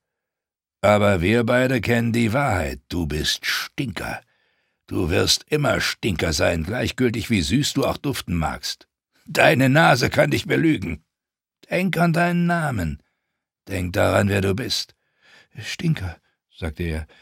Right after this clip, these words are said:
"euer Stinker." "Erledige diese Angelegenheit für mich und du darfst mein Hund sein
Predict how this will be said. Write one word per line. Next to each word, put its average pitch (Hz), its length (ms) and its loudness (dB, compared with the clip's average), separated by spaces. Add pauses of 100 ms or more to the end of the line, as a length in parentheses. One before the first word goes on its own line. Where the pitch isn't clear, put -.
(120)
"euer 147 500 -2
Stinker." 113 580 -6 (1500)
"Erledige 120 640 2
diese 107 380 4
Angelegenheit 113 760 2
für 107 140 2
mich 113 280 2
und 98 120 2
du 104 80 2
darfst 107 400 0
mein 101 320 2
Hund 139 240 -2
sein - 460 -6